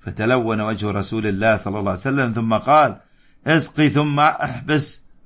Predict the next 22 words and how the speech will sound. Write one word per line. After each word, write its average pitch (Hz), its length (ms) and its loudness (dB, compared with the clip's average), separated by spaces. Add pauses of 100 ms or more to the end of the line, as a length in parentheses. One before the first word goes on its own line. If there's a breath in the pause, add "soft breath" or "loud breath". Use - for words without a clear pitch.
(260)
حتى 143 540 2
يبلغ 151 480 4
الجدر". 143 560 2 (880)
فاستوعى 135 540 4
رسول 123 320 -2
الله 123 220 -2
صلى 107 160 -6
الله 104 120 -6
عليه 135 80 0
وسلم 123 160 0
حينئذ 120 520 -2
حقه 120 540 0
للزبير، 104 600 -2 (600)
وكان 139 340 2
رسول 117 360 -4
الله 113 200 -2
صلى 98 160 -4
الله 98 140 -8
عليه 131 100 -4
وسلم 160 200 0
قبل 175 240 2
ذلك، 120 600 2